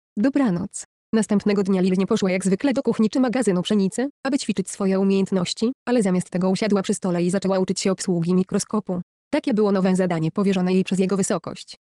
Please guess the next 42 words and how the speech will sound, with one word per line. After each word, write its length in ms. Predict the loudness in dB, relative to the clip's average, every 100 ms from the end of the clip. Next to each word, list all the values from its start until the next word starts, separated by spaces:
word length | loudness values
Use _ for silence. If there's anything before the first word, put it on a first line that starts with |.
| _ -6
Przed 160 | -2 -2
otrzymaniem 420 | 0 0 2 0
podręcznika 520 | 0 0 0 -2 -2
powinna 320 | 0 2 2
w 80 | 0
pełni 240 | 0 0
zrozumieć 400 | 2 2 2 0
rodzaje 360 | 0 0 2 0
i 60 | -2
kształty 380 | -2 -2 0
różnych 240 | 2 2 2
rodzajów 360 | 0 0 -2
komórek 360 | -2 -2 0 0
i 40 |
grzybów 300 | 0 0 0
oraz 160 | -2 -2
zapisać 440 | -2 -2 -2 -2
różnice 340 | 0 2 2 2
między 260 | 2 4
nimi. 280 | 2 2 0 -4 _ -2
Nie 140 | 2 2
miało 240 | 2 0
znaczenia, 480 | 0 -2 -2 0 -2 -4 -2
że 80 |
nie 120 | 2 2
umiała 320 | 2 0 -2
pisać, 460 | -2 -4 -4 -8 -10 -2
wystarczyło 440 | -2 0 0 0
też 140 | 0 0
malowanie 440 | 2 2 2 0
obrazów. 560 | 0 -2 -2 -4 -8 -16 _ _ -4
A 60 |
według 280 | -2 0 0
jego 160 | 0 -2
królewskiej 480 | -2 -2 -2 -2 -2
mości 300 | -2 -2 -2
Anna 240 | 0 2
próbowała 400 | 2 2 2 0
także 220 | -2 -2
zwiększyć 400 | 2 2 0 -2
powiększenie 480 | -2 0 0 2 2
mikroskopu, 640 | 2 0 -2 -6 -6 -6